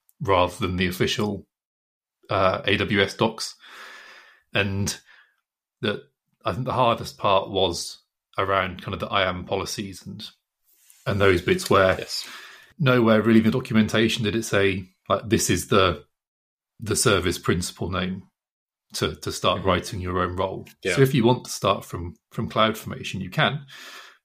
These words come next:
Speaker 1: but you either have to build it in the console first and then reverse engineer it,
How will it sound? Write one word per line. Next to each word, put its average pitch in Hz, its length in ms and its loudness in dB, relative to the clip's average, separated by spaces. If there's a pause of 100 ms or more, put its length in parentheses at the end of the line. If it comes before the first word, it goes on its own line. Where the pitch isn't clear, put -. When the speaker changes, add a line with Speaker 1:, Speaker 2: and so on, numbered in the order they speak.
Speaker 1:
but 95 260 0 (580)
you 101 100 -2
either 98 220 0
have 92 220 0
to 87 160 -6 (920)
build 123 240 6
it 104 80 2
in 98 60 0
the 92 80 -2
console 98 460 -2
first - 560 -4 (440)
and 110 120 -2
then 95 160 0
reverse 95 400 2
engineer 90 460 2
it, - 200 -2